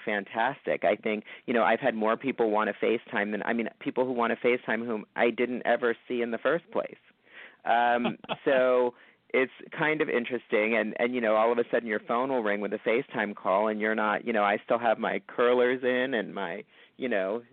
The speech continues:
Speaker 1: tape in my hair. <laughs> Um,
Speaker 2: Exactly.
Speaker 1: so I'm, I, um, but, but I'm enjoying getting to have some of the time with people. I think these live events and these programs, I think it's great that people are doing what they can to keep everybody sort of, to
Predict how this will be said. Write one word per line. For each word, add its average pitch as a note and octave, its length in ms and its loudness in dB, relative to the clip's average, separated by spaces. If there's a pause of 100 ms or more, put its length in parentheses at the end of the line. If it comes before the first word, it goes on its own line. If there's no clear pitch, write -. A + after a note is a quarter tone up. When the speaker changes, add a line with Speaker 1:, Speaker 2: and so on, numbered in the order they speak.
(220)
Speaker 1:
tape B2 240 0
in B2 100 -4
my B2 200 0
hair. C3 460 2
<laughs> E3+ 160 0 (500)
Um, C3+ 520 0 (220)
Speaker 2:
Exactly. G#3+ 180 -2
Speaker 1:
so E3 180 4
I'm, F3+ 460 0 (540)
I, E3 420 2
um, C#3+ 480 -2 (140)
but, E3 180 0 (100)
but F3 100 0
I'm E3+ 160 2
enjoying D3+ 560 0
getting B2 280 2
to B2 80 -10
have A2+ 240 0 (100)
some G#2 160 -4
of A2 140 -8
the B2+ 80 -4
time C3 320 -4
with C3+ 180 -6
people. C#3 420 0 (280)
I B2+ 100 2
think C#3+ 240 -4
these B2 220 -2
live A#2 320 2
events A2+ 400 -2
and A#2 100 -8
these G#2 180 -6
programs, A#2 440 0
I G#2+ 80 2
think B2 140 -4
it's G#2 200 -2
great G2+ 440 0
that - 120 -2
people A2 260 -4
are G#2+ 120 4
doing G2+ 340 -2
what G#2+ 160 -4
they G2+ 140 0
can G#2+ 480 -4
to B2+ 80 -8
keep - 260 -4
everybody G2+ 640 0
sort G2+ 180 0
of, G2 120 -2 (160)
to B2 80 2